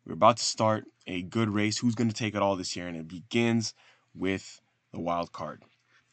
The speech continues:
Wild card begins Friday. Your matchups, I mean, it starts early in the day.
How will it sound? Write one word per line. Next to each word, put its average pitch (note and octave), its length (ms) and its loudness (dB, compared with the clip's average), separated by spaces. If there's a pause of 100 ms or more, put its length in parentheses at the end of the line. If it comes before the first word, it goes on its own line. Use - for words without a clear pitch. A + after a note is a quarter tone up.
(140)
Wild A2+ 220 8
card A#2 180 4
begins G#2+ 300 0
Friday. G#2+ 540 2 (920)
Your G#2 140 0
matchups, A2 680 4 (580)
I - 60 2
mean, D3 120 8
it B2+ 60 4
starts F#3 240 6
early D#3+ 220 4
in D#3 80 4
the C3+ 60 4
day. C3 280 0